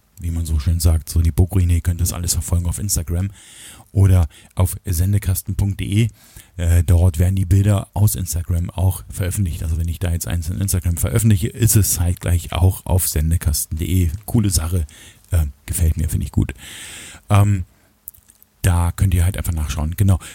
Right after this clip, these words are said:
Und, äh, das sind grad so Sachen, die mich interessieren, wo ich sage, okay, ich versuche mich mal so ein bisschen in Gebäuden, äh, ob ganz, ob, äh,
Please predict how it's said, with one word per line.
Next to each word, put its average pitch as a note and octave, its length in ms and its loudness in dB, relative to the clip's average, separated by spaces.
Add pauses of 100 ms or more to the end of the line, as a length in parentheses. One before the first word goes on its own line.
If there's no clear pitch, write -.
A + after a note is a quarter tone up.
(160)
Und, G#2 220 2
äh, G#2+ 180 0
das G#2 280 -4
sind A#2 120 0
grad G2+ 200 -4
so G2+ 120 -2
Sachen, F#2 420 0
die F2+ 120 2
mich F2+ 160 0
interessieren, F#2 440 0
wo D#2+ 80 2
ich D#2 100 2
sage, D#2+ 200 -2
okay, F2+ 280 0
ich - 80 2
versuche G2 300 0
mich G#2+ 120 2
mal F#2 120 0
so F#2 120 -2
ein E2+ 80 -4
bisschen F#2+ 240 -2
in E2+ 80 -8
Gebäuden, G2 560 0
äh, F2 380 4 (200)
ob - 240 -2
ganz, F#2 400 0
ob, - 140 -4 (400)
äh, D#2+ 180 -2